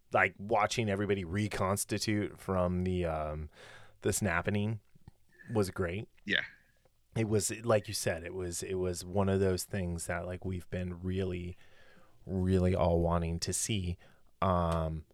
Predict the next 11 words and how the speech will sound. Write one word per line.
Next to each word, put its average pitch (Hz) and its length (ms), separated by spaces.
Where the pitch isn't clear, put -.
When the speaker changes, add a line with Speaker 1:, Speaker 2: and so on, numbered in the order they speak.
Speaker 1:
and 104 300
it's - 220
not 110 280
<laughs> 101 60
like, 95 360
um, 82 300
the 107 120
people 104 360
who 92 460
snapped - 560
back, 92 420